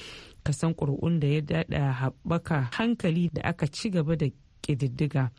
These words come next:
Yanzu dai Trump ya yi nasara a duk jihohi bakwai da ake fafatawa mai zafi, mai zafi a zaben shugaban ƙasa a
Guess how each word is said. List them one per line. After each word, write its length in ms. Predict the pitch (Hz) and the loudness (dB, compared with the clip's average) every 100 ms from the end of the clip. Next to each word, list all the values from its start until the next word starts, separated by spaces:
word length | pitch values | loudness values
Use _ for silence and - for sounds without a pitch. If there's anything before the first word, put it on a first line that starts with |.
| - - - - - | -20 -20 -20 -20 -4
Yanzu 260 | 151 143 156 | 2 4 4
dai 160 | 170 175 - | 2 0 0
Trump 280 | 285 254 | 0 2
ya 100 | 185 | 2
yi 120 | 175 180 | 4 4
nasara 360 | 180 196 175 - | 2 2 0 2
a 60 | |
duk 180 | 143 185 160 | 0 0 0
jihohi 460 | 185 190 175 185 | 0 0 0 -2
bakwai 360 | 160 254 240 160 | -2 -2 0 0
da 80 | 135 | 2
ake 300 | - - 135 | -2 0 -4
fafatawa 760 | - 156 - 143 - 147 170 | 0 -2 0 -2 2 2 2
mai 160 | 165 139 | 4 2
zafi, 440 | 123 147 147 156 - - - | 2 0 0 -2 -4 -6 -2
mai 240 | 151 139 | 2 2
zafi 540 | 123 170 175 175 185 - | 2 0 0 -2 -4 0
a 340 | 143 135 131 131 | 2 2 0 -2
zaben 520 | 135 120 131 - 165 165 | -2 2 0 2 0 0
shugaban 580 | - 139 131 131 151 | 0 0 0 2 0
ƙasa 480 | - 160 - 160 160 | 0 -4 -2 -2 -2
a 200 | - 139 | 0 -2